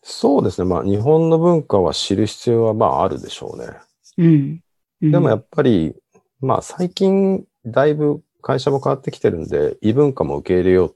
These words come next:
Speaker 1: ていう感覚もあるし、
Speaker 2: うん。
Speaker 1: で、今回すごい面白いなと思ったのは、僕の大学の同級生で、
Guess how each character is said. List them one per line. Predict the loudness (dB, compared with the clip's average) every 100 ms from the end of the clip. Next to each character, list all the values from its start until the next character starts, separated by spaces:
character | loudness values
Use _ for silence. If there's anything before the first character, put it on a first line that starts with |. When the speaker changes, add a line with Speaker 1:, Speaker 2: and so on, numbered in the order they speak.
| -10
Speaker 1:
て | -8
い |
う | -8
感 | -6 -8
覚 | -6 -8 -6
も | -6
あ | -6
る | -8
し、 | -10 -10 -12 -14 _ -6
Speaker 2:
う |
ん。 | -4 -4 -8 -16 _ -10
Speaker 1:
で、 |
今 | -2 0
回 | 0
す | 0
ご | 2
い |
面 | 2
白 | 2 2
い | 2
な | 0
と | -6
思 | -8
っ |
た | -8
の |
は、 | -4
僕 | -2 0
の | 2
大 | 2 2
学 | 0 0
の | 0
同 | 2 0
級 | 0 -4
生 | -2 -4 -2
で、 | -2 -2